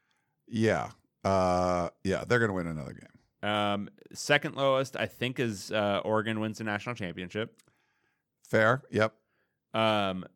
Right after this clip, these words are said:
Speaker 2: third lowest, I would say, is Wazoo wins the Apple Cup,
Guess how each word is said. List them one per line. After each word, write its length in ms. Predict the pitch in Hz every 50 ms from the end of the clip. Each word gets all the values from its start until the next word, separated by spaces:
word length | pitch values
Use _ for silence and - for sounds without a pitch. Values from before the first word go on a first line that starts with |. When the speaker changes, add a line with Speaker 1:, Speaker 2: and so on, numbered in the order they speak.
| _ -
Speaker 2:
third 420 | - - - - 143 165 185 156
lowest, 500 | 147 135 127 127 127 123 123 123 - - -
I 120 | - 117 117
would 200 | 120 127 117 -
say, 580 | - - 127 120 113 113 113 110 110 110 - -
is 1800 | 95 107 107 104 101 101 98 98 95 95 95 95 95 95 95 95 92 92 92 92 92 92 90 90 90 90 90 90 87 87 87 82 76 76 - -
Wazoo 400 | - 95 90 90 87 90 101 101
wins 240 | 101 104 101 98 98
the 120 | - 95 92
Apple 200 | 95 120 - 147
Cup, 240 | - 180 220 -